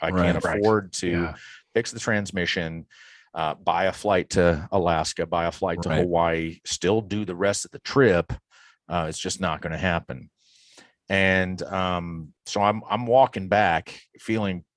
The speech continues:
Speaker 1: pretty down and dejected at this point.
Speaker 3: Mm-hmm.
Speaker 1: And, um,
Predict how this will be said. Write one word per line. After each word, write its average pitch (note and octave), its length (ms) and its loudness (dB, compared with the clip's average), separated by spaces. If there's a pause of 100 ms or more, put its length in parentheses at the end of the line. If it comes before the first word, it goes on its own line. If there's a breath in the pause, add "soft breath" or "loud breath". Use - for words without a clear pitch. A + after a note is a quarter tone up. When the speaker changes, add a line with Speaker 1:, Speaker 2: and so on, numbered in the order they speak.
(200)
Speaker 1:
pretty C#3 320 2
down G2 340 4
and E2 160 -4
dejected F2+ 520 0
at D#2 160 -8
this F#2+ 220 0
point. D#2 460 -8 (300 loud breath)
Speaker 3:
Mm-hmm. A2+ 300 6 (160)
Speaker 1:
And, F#2+ 540 4 (120)
um, E2 540 0